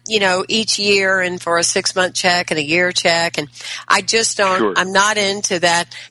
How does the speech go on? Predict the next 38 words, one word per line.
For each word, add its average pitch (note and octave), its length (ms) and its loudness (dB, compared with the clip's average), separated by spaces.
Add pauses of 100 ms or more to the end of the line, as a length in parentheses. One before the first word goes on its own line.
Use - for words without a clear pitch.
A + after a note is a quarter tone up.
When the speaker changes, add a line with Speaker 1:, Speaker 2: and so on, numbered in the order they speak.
(140)
Speaker 1:
into G#3+ 320 0
that E3+ 260 0
practice. C#4+ 540 -2
But D#3+ 320 0 (320)
here C4 220 2
I B3+ 140 2
was, F3 440 0
this - 360 -4 (200)
bigger G#3+ 280 2
person F#3+ 680 0 (340)
in A3 200 0
the B3+ 80 2
lobby B3 460 0
with G3+ 180 0
all A#3 180 4
<laughs> B3+ 120 2
these - 500 -4
newborn B3 720 0
babies, G3+ 760 0
you F#3 120 2
know, F#3 260 0 (420)
and A3 120 2
my G#3 100 2
doctor G#3+ 360 0
said, F#3+ 380 0 (320)
you B3+ 120 0
know, A3 160 2 (500)
"I A3+ 80 4
really, C#4+ 540 0 (100)
I A#3 100 4
really D#4+ 280 2
need D4 240 0
you C#4+ 120 2
to B3+ 60 -2
move B3 240 0
on, C4 240 2
Temple." G3+ 540 0
<laughs> - 80 -4